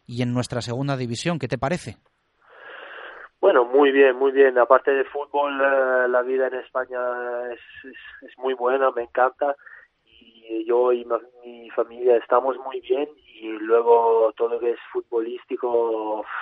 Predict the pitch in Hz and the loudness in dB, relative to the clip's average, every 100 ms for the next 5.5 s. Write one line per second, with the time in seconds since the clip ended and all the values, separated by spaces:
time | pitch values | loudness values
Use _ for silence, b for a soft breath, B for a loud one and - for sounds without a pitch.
0 | B B 123 - 117 113 113 110 120 120 | B B -14 -6 0 2 0 -2 -2 -2
1 | - 117 127 123 104 110 - 117 113 110 | 0 2 6 6 4 -2 -2 0 0 0
2 | 110 - 117 120 117 113 120 123 117 120 | -4 -2 -4 -2 -2 -4 -4 0 0 0
3 | - - 127 113 113 113 113 117 117 123 | -4 -8 -4 0 2 2 0 -4 0 0
4 | 120 117 - 131 135 147 147 135 123 113 | 2 0 0 -2 6 6 6 0 -8 -6
5 | 113 110 320 320 | -4 -2 -2 -2